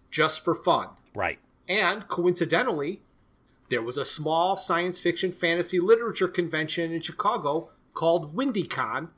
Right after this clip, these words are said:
Speaker 1: happening that weekend.
Speaker 2: Mm-hmm.
Speaker 1: We thought, "Perfect." Then one of our vehicles was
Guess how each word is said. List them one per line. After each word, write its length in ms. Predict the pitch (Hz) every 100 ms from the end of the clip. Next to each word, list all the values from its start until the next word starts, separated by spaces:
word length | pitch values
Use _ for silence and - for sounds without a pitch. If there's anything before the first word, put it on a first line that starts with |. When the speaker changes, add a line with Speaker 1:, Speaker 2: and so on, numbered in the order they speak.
| _ _ -
Speaker 1:
happening 540 | 147 156 180 170 175 156
that 240 | 139 -
weekend. 520 | 202 254 - - - -
Speaker 2:
Mm-hmm. 280 | 117 110 135 185
Speaker 1:
We 140 | 127
thought, 440 | - 165 190 -
"Perfect." 680 | - 359 - 220 - - - _ _ -
Then 360 | 220 240 240 208 _ 117
one 220 | 139 208
of 180 | 214 156 - -
our 180 | 165
vehicles 800 | 165 214 233 - 156 160 185 - - -
was 460 | 151 147 143 -